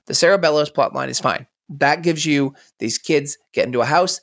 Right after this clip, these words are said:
they find a book, stuff starts happening, go from there. You don't need to overcomplicate it with these overarching themes of, you know, draft dodging and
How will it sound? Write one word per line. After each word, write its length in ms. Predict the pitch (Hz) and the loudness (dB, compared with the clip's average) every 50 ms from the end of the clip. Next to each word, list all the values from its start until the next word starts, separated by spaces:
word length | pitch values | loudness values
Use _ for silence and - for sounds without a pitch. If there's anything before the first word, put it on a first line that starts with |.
| _ - | _ -8
they 80 | - 127 | -8 -4
find 220 | - 139 123 131 135 | -2 0 0 0 0
a 40 | |
book, 240 | 143 147 147 147 - _ | 0 0 -2 -2 -6 _
stuff 240 | - - - 151 131 | -10 -2 -2 -2 0
starts 220 | - 147 117 - - | 0 0 -2 0 0
happening, 440 | 156 143 147 151 143 127 117 - _ _ _ - | 0 0 0 0 -4 -8 -8 -10 _ _ _ -2
go 140 | 156 131 127 123 | 2 2 2 2
from 140 | - 143 | -2 -4
there. 240 | 131 113 101 101 - _ _ _ - | -4 -4 -4 -6 -8 _ _ _ -12
You 160 | - 120 123 | -8 -8 -8
don't 380 | 131 - 143 131 139 147 151 - _ _ _ - | -2 0 0 0 0 -2 -6 -8 _ _ _ -10
need 240 | 143 139 135 135 - | -8 -6 -6 -4 -4
to 100 | 123 - | -4 -2
overcomplicate 880 | 120 127 120 123 117 - - - 175 170 165 - 147 - - 139 127 120 | -2 -4 -4 -6 -8 -8 -4 -2 -2 -2 -2 -4 -8 -4 -2 -2 0 0
it 140 | 120 117 - - - - - - _ _ - | 0 -2 -4 -8 -20 -20 -20 -20 _ _ -4
with 220 | - 131 135 135 | -2 0 0 0
these 180 | 139 131 131 139 | -2 -4 0 2
overarching 640 | 139 131 135 143 135 135 135 135 131 147 143 135 131 | 2 2 2 2 2 2 2 0 -2 -4 -10 -10 -8
themes 540 | - 139 135 123 123 127 123 123 120 127 131 | -8 -8 -6 -6 -6 -6 -6 -6 -6 -2 -2
of, 400 | 117 113 110 110 110 107 - _ _ _ _ - | 0 0 0 0 -2 -4 -8 _ _ _ _ -14
you 80 | - 127 | -10 -8
know, 180 | - - 131 _ _ - | -6 -6 -8 _ _ -8
draft 640 | - 156 156 151 156 156 156 151 143 - - - - | -4 0 2 2 4 4 4 2 2 -2 -14 -12 -4
dodging 1080 | - 147 131 131 127 127 131 131 139 135 123 120 120 117 117 113 110 107 107 107 110 | -2 0 2 2 2 0 -2 -4 -6 -6 -4 -4 -4 -4 -4 -4 -4 -6 -6 -6 -6
and 500 | 80 76 113 113 107 107 110 110 110 107 | -6 -4 -4 -4 -4 -4 -6 -6 -8 -12